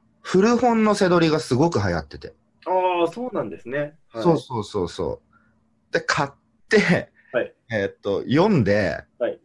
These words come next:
Speaker 1: なんか出品するのやめちゃうんだよね、やっぱね。<laughs>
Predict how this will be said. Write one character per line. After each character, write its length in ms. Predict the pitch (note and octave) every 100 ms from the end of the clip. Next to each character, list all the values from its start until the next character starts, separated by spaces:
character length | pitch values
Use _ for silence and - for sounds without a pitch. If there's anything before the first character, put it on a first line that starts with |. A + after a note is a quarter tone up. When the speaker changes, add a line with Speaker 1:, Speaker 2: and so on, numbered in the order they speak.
| _
Speaker 1:
な 80 | G3
ん 20 |
か 80 | C#3
出 200 | - C#3
品 160 | G3+ G3
す 60 |
る 60 | G#3
の 40 |
や 140 | A#2 A2
め 100 | D#3+
ち 100 | G3
ゃ 80 | E3
う 40 |
ん 60 | A#2
だ 80 |
よ 80 | E2+
ね、 80 | F2+
や 60 | F2
っ 40 |
ぱ 80 | -
ね。 240 | F2 G2 - - - - - -
<laughs> 380 | A#3+ - E3 -